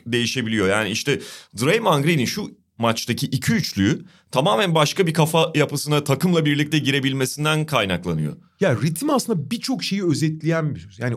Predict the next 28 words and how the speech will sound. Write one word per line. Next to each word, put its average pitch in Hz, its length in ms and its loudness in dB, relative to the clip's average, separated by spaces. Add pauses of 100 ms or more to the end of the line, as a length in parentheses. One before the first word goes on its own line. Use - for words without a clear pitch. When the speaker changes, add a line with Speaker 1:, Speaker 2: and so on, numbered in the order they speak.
Speaker 2:
oyun 139 240 2
akıcılığı, 127 920 0 (200)
oyuncunun 156 540 2
kendi 151 260 0
oyunun 156 680 0
içinde 156 500 0
bir 143 140 -2
parça 143 320 0
olarak 147 180 0
Speaker 1:
Tabii. - 100 -2
Speaker 2:
olabilmesi 101 260 -2
ve 170 40 2
o 160 100 2
yüzden 151 260 -2 (220)
hani 131 200 -2 (160)
kendi 143 360 -2
yaratmadan 180 600 0
oyunun 170 500 2 (120)
içinde 160 340 2 (680)
doğal 165 300 4
yaratılan 156 640 4
pozisyon 135 440 -4
falan 208 260 -4
bunlar 208 260 -2 (320)
hani 208 180 -2 (140)
şey 320 240 -2
gibi 156 300 0
işte - 260 -2